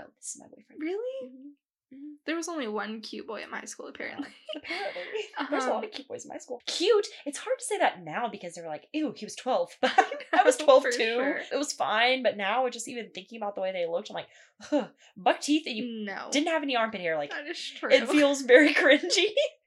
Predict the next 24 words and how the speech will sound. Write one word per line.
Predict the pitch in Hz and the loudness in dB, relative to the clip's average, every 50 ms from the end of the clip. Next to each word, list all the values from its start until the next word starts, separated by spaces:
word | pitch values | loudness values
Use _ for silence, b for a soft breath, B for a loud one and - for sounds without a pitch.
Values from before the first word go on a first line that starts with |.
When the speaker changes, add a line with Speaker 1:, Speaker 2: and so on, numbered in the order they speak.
| _ - B B B B | _ -14 B B B B
Speaker 1:
to | B 508 - | B 6 8
talk | 494 330 349 - - - | 10 10 10 8 8 8
about. | 339 - 302 - 302 294 294 349 339 359 - - - _ _ - | 8 8 10 10 10 8 8 6 -2 -4 -6 -10 -14 _ _ -10
Speaker 2:
Um, | 294 285 269 233 220 214 208 202 _ _ _ _ _ _ - | -8 -6 -4 -4 -4 -6 -6 -10 _ _ _ _ _ _ -8
there | 277 277 | -8 -6
was | 269 285 294 | -6 -6 -6
this | 311 311 311 - | -8 -8 -8 -6
one | 277 240 214 226 247 | -4 -4 -4 -2 -4
boy | 247 247 214 208 | -2 -2 -2 -2
that | 208 196 - - | -2 -4 -4 -4
was | 208 220 208 | -4 -4 -4
in | 220 208 202 202 202 196 | -6 -10 -10 -10 -8 -6
love | 196 190 190 190 214 | -6 -6 -6 -6 -8
with | 196 196 190 - - | -8 -10 -10 -10 -14
me, | 214 185 - 110 113 - 254 _ _ _ _ - | -16 -14 -14 -14 -16 -16 -18 _ _ _ _ -12
and | 220 233 | -10 -8
his | 240 254 233 247 254 - | -8 -8 -8 -8 -8 -10
name | 330 330 339 339 349 370 - _ _ _ | -10 -10 -8 -10 -12 -12 -16 _ _ _
was | - 269 254 - - | -10 -8 -8 -8 -8
Ty. | - - 247 185 185 - - - - _ - | -6 -2 -2 -2 -2 -4 -8 -12 -12 _ -6
I've | 302 302 | -6 -4
never | 302 311 320 349 370 | -2 -2 -2 -2 -4
seen | 359 - 381 349 330 320 | -8 -8 -10 -10 -12 -12
Ty | - 277 285 247 214 202 196 139 - 254 254 | -10 -4 -2 0 0 0 0 -2 -2 -6 -10